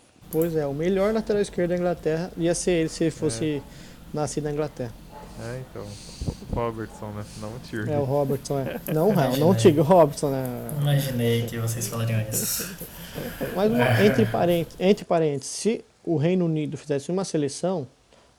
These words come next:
Speaker 1: com certeza ia muito mais longe que a Inglaterra sozinha.
Speaker 3: Ah,
Speaker 2: Ah, com
Speaker 3: ia,
Speaker 2: certeza.
Speaker 3: isso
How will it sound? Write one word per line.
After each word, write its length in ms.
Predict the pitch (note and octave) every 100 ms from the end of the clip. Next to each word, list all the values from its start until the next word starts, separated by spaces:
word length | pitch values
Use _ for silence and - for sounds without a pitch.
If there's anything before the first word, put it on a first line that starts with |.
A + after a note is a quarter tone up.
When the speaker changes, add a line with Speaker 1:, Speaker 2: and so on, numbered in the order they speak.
| -
Speaker 1:
com 180 | F3 G3+
certeza 500 | - G3 - E3+ E3+
ia 100 | D#3+
muito 280 | D#3+ F#3+ F#3
mais 160 | E3+
longe 200 | D#3 D#3+
que 180 | - D#3+
a 60 | D#3
Inglaterra 460 | D3+ C#3 B2+ A#2+ A2+
sozinha. 420 | - A#2+ B2 C3 - - - -
Speaker 3:
Ah, 260 | A2 A#2 A#2
Speaker 2:
Ah, 20 |
com 140 | A2
Speaker 3:
ia, 120 | G2
Speaker 2:
certeza. 180 | G2 G2+
Speaker 3:
isso 200 | A2 B2